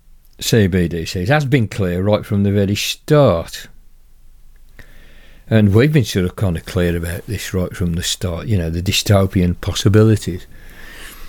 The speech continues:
And you recall I got quite enthusiastic about what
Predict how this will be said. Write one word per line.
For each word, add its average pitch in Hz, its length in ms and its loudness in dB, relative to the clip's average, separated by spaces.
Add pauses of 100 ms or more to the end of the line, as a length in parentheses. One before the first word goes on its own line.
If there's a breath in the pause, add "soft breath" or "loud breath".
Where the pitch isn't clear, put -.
(840 loud breath)
And 123 160 2
you 156 200 6
recall 180 460 4
I 143 80 4
got 135 200 -2
quite 139 300 2
enthusiastic 113 640 2
about 107 280 2
what - 180 0